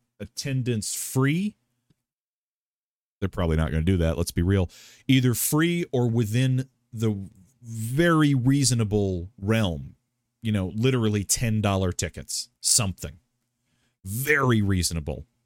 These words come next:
that just about anybody can afford to take the family to go do, right? Turn it into a family-friendly, fan-centric event. Have autograph signing sessions for, with players.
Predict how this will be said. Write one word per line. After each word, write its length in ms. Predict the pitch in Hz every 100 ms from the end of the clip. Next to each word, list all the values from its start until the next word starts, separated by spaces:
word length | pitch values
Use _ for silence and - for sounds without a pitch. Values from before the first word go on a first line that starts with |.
| _ _ -
that 180 | 104
just 240 | 87 120 -
about 240 | 107 101
anybody 380 | 110 101 95 90
can 160 | - 87
afford 360 | - 92 87
to 100 | 87
take 260 | 78 98 -
the 80 | -
family 520 | 92 87 87 80 76 _ _ _ _ _
to 80 | -
go 220 | 95 87
do, 320 | 80 90 71 - -
right? 260 | 82 85 - _ _ _ _ _ _ _
Turn 240 | - 175 180
it 40 |
into 220 | 160 147
a 60 | 117
family-friendly, 760 | - 127 127 120 127 120 117 113
fan-centric 760 | - 113 110 - 110 104 104
event. 400 | 95 85 98 98 - - - _ -
Have 440 | 120 110 101 92 -
autograph 560 | 113 120 104 110 110
signing 440 | - - 110 110 110
sessions 920 | - 110 110 - 107 110 107 - - _ _ _ _ _ _ _ _ -
for, 440 | - 110 104 101
with 280 | 113 107 -
players. 800 | - 110 107 107 104 104 -